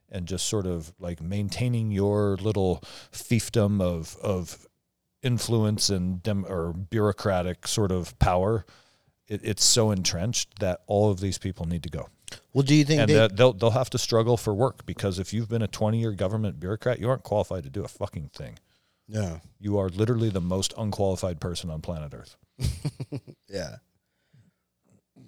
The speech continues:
Speaker 2: Hmm. Well, do you think that they could,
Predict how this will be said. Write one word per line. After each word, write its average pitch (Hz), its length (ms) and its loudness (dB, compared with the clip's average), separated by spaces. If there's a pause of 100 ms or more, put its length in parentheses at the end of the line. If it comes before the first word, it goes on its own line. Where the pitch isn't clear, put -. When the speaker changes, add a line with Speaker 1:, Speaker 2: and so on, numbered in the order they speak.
(240)
Speaker 2:
Hmm. 80 200 -8 (1400)
Well, 143 120 4
do 143 100 -2
you 165 160 6
think 165 540 2 (100)
that 131 400 6 (420)
they 123 440 2
could, 127 720 4